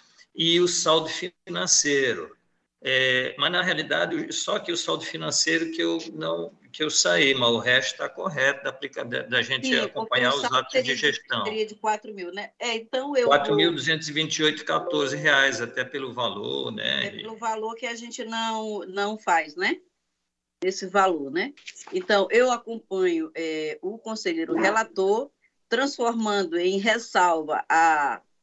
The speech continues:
Speaker 2: o inventário, a questão do, da não apresentação do inventário na sua completude e a, a, também a ausência da depreciação. No mais, eu acompanho, é, é,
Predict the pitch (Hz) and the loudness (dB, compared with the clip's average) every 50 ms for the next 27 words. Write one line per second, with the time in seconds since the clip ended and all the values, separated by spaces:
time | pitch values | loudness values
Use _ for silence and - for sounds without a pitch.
0 | _ _ _ _ _ _ _ _ _ - 175 170 170 160 160 160 156 - - 127 | _ _ _ _ _ _ _ _ _ -4 -4 -4 -2 -2 -4 -4 -4 -4 -4 -2
1 | 127 135 139 156 190 226 226 190 - - 160 156 - 147 139 135 135 139 127 - | 2 2 2 2 2 2 -2 -4 -4 -8 -12 -12 -12 -12 -10 -8 -6 -8 -6 -4
2 | - 127 131 131 131 127 - 127 131 135 131 131 127 123 - - 127 123 123 131 | -4 -4 -4 -4 -6 -4 -4 -4 -4 -4 -4 -4 -4 -2 -2 -2 -2 0 0 0
3 | 131 131 139 165 170 170 - 147 139 143 165 - - 156 - - - 156 - - | -2 2 2 2 2 4 6 8 8 8 6 4 0 -4 -6 -6 -8 -8 -6 -6
4 | 302 294 - 165 - - - 185 202 220 214 - 226 220 - - 175 185 180 185 | -6 -4 -4 -6 -4 -4 -2 -2 -2 -2 -4 -6 -8 -10 -12 -12 -8 0 4 6
5 | 180 170 170 165 156 156 - - 139 151 143 139 139 - 160 151 143 143 147 156 | 8 8 8 6 6 2 0 -2 -2 -2 -2 -4 -6 -6 -6 -6 -4 -4 -2 -2
6 | 165 175 175 170 170 170 - 180 170 165 160 165 170 165 - - 196 190 - 190 | -2 -4 -4 -6 -8 -8 -8 -8 -8 -8 -6 -6 -6 -6 -6 -8 -10 -8 -6 -6
7 | 190 - - - 175 - - - _ _ _ _ _ _ _ _ _ - 190 202 | -6 -4 -4 -4 -4 -4 -4 -8 _ _ _ _ _ _ _ _ _ 2 2 4
8 | 196 175 165 165 175 196 220 240 220 208 196 185 185 185 - 180 170 165 _ 165 | 6 6 8 8 6 4 4 0 -2 -4 -2 -2 -2 -2 -4 -6 -8 -6 _ -4
9 | 160 156 160 180 208 226 208 170 - - 139 139 139 135 131 127 127 123 120 117 | -2 -2 -2 -2 -4 -6 -8 -8 -8 -6 -6 -4 -4 -4 -6 -6 -6 -8 -8 -10
10 | 117 - _ _ _ _ _ _ _ _ _ _ _ _ _ _ _ 127 131 131 | -12 -16 _ _ _ _ _ _ _ _ _ _ _ _ _ _ _ -6 -4 -2
11 | 131 131 127 123 120 - - - - | -2 -2 -2 -4 -4 -6 -8 -10 -14